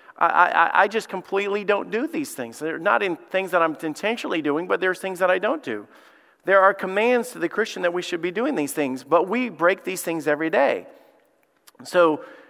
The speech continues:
this is important for us to understand because of the thing is, if you're, if you're gonna mess up, and if it's a matter of adding up all the things you've done wrong,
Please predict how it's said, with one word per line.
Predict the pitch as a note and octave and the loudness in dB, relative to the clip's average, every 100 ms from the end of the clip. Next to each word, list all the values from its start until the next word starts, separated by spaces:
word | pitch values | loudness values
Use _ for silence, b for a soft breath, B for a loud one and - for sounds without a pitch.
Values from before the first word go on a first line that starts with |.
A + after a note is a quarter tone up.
| B | B
this | D#3+ D#3+ | -6 -6
is | F#3+ | -4
important | G3 - F#3+ F#3+ | -4 0 -2 0
for | - | 2
us | F#3 - | 2 2
to | - | 0
understand | F#3 G3 F#3+ A3 D4+ D3+ | 0 -2 -4 -6 -6 -6
because | C3+ - D#3+ | -4 -2 -2
of | D#3 | -2
the | D#3 | -4
thing | D3+ G#3 A#3+ | -2 -4 -2
is, | G3 D3 - | 0 0 -2
if | - C#3 | -8 -2
you're, | F3 A#3+ - | 2 2 2
if | D#3+ | 0
you're | E3 A#3 | -2 -2
gonna | A#3+ | 0
mess | E3+ E3 E3 | 2 2 2
up, | G3 - | 2 2
and | D#3+ | 0
if | G3 A3 | 0 -2
it's | F#3 | -4
a | |
matter | D#3+ E3 F3+ | 2 4 4
of | D3+ B2+ | 2 2
adding | D#3 F#3 F3+ E3+ | 4 4 4 0
up | E3+ | 2
all | D#3+ E3+ | 2 4
the | F3 | 2
things | E3+ F3+ D#3+ | -2 -4 -6
you've | D#3+ | -4
done | D#3+ D#3+ | 0 2
wrong, | D#3 A3+ F3 | 4 6 6